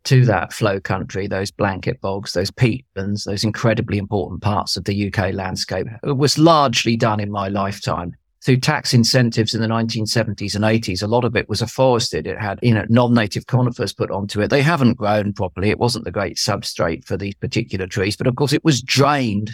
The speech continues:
to facilitate that type of, and as a consequence, now we have to remove those trees sensitively. It's very difficult to, to do that because you can't send heavy equipment, you know, ploughing up the bogs. That would be counterproductive.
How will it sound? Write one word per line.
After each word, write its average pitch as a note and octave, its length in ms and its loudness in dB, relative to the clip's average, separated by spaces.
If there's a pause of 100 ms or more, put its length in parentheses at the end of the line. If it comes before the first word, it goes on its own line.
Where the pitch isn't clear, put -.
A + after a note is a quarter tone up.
(100)
to B2 100 0
facilitate A2 760 -2
that - 220 -4
type G#2+ 320 0
of, G2+ 140 -4 (180)
and D3+ 140 2
as C#3 120 2
a C#3+ 60 0
consequence, D3+ 640 0
now C#3+ 380 2 (100)
we C#3 140 4
have C3 240 4
to C3 100 2
remove C3 400 4
those A2+ 260 2
trees C3 480 0
sensitively. B2 840 0
It's - 160 -10
very A#2+ 160 0
difficult B2 640 2
to, - 160 -6 (100)
to C3 140 4
do A2+ 260 2
that G2+ 300 -2
because B2 260 -4
you A2+ 80 -6
can't A#2 360 0
send A2 300 2
heavy A2 240 2
equipment, G#2 540 -2
you A2+ 140 -2
know, G#2 100 -2
ploughing G#2+ 440 0
up G2+ 160 -4
the G2 80 -8
bogs. G2+ 340 2
That - 120 0
would F2 120 -8
be G2 100 -4
counterproductive. G2+ 840 -2